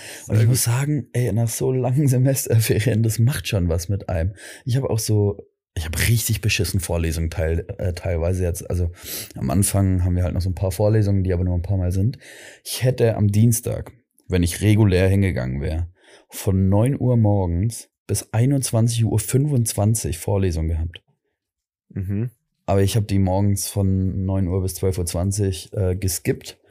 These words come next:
Speaker 2: und bin dann
Speaker 1: Oh
Speaker 2: direkt
Speaker 1: Gott.
Speaker 2: um zwölf Uhr zwanzig reingestartet.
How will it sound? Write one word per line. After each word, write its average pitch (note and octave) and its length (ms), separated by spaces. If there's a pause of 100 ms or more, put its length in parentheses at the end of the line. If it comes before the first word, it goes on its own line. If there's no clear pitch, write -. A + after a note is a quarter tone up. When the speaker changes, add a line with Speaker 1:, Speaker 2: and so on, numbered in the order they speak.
(320)
Speaker 2:
und G2 180
bin G2 160
dann F2 120
Speaker 1:
Oh - 20
Speaker 2:
direkt D#2+ 220
Speaker 1:
Gott. F2+ 80
Speaker 2:
um E2+ 60
zwölf E2+ 280
Uhr E2+ 100
zwanzig D#2 440
reingestartet. - 680